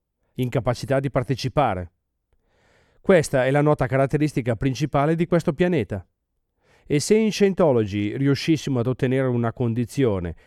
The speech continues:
in cui tutti i Whittle sono stati tirati fuori, anche solo quello, non stiamo nemmeno parlando di clearing completo di alta qualità, saremmo il primo vero gruppo a fare la comparsa sulla Terra.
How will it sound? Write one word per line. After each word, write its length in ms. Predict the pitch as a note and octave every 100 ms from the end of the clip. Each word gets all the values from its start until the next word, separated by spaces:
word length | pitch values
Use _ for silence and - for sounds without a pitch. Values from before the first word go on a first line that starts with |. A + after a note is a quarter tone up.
| _
in 180 | C#3 C#3
cui 420 | - E3+ D3+ C3+
tutti 300 | - A3 -
i 40 | F#3+
Whittle 540 | F3 D#3 A2 G2+ G2
sono 240 | - C3+ A#2
stati 320 | D3 C3 A2+
tirati 300 | A#2 A#2+ A#2+
fuori, 440 | - A2 F#2+ A#2+ - _ _ _ _ -
anche 240 | A2 A#2
solo 220 | - B2+
quello, 480 | A#2 C3 A2 F#2 F2 - _ -
non 120 | A2+
stiamo 260 | E3 E3
nemmeno 360 | E3 B2 A#2+ A#2+
parlando 380 | A#2+ A2+ A#2+ A2+
di 160 | A2
clearing 500 | - A#2+ A2 G2 F#2
completo 480 | - A#2+ G2+ B2 A#2
di 120 | G#2+
alta 220 | A#2 A2+ A2+
qualità, 540 | A2 G#2 G2+ F#2+ E2 _ _ _ _
saremmo 600 | - A3 G#3+ C3+ A#2+ B2
il 160 | E3 D3
primo 320 | G3 A3 F3
vero 300 | B2 E3 E3+
gruppo 440 | C3 C#3 G2 A#2
a 140 | B2 D3
fare 240 | F#3 D3+
la 140 | C3 -
comparsa 500 | F3 D#3 E3+ E3 F#3+
sulla 260 | F#3 D3
Terra. 420 | D#3+ D#3+ F#2+ G2